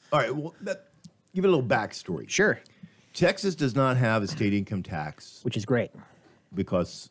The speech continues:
Speaker 1: of our energy corridor.
Speaker 2: Yes.
Speaker 1: Produce a lot of energy here. So we don't need a state income tax. However, there's nothing that says there can't be a state income tax.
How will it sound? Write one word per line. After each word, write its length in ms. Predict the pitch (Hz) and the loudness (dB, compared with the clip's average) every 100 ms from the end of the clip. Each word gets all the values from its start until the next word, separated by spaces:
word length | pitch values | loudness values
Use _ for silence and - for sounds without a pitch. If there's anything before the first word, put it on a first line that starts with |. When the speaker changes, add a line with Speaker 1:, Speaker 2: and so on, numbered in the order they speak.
| - | -8
Speaker 1:
of 140 | 95 | -4
our 140 | 104 110 | -2 -2
energy 420 | 127 143 113 82 | 0 -2 -2 -6
corridor. 560 | 69 - 69 71 50 - _ _ _ _ _ _ | -12 -8 -8 -10 -16 -20 _ _ _ _ _ _
Speaker 2:
Yes. 240 | 127 78 - | 0 0 2
Speaker 1:
Produce 40 | |
a 40 | |
lot 140 | 98 104 | 4 4
of 80 | - | 2
energy 380 | 123 101 80 | 0 0 -6
here. 260 | 67 - 50 _ _ _ _ - - _ _ - - _ - - | -16 -18 -20 _ _ _ _ -20 -20 _ _ -20 -20 _ -20 0
So 120 | 131 | 2
we 60 | |
don't 180 | 139 147 | 4 4
need 220 | 151 160 | 4 4
a 40 | 131 | 2
state 300 | - 90 78 | 0 -2 -2
income 260 | 78 82 | -8 -14
tax. 440 | 69 78 - - - _ _ _ _ _ _ _ _ - | -14 -16 -16 -20 -20 _ _ _ _ _ _ _ _ -2
However, 640 | 123 135 147 202 92 - _ _ _ _ _ _ _ _ | 2 4 4 2 -4 -10 _ _ _ _ _ _ _ _
there's 180 | 107 113 | 0 2
nothing 320 | 151 214 175 | 2 2 0
that 100 | 143 113 | 0 2
says 280 | 131 117 | 2 2
there 160 | 98 107 | 2 0
can't 520 | - - 175 196 - | -2 -2 2 2 0
be 160 | 110 90 | 0 -2
a 40 | |
state 320 | - - 80 | -2 -2 -2
income 300 | 78 71 76 69 | -4 -10 -16 -18
tax. 540 | 73 - _ - | -18 -20 _ -20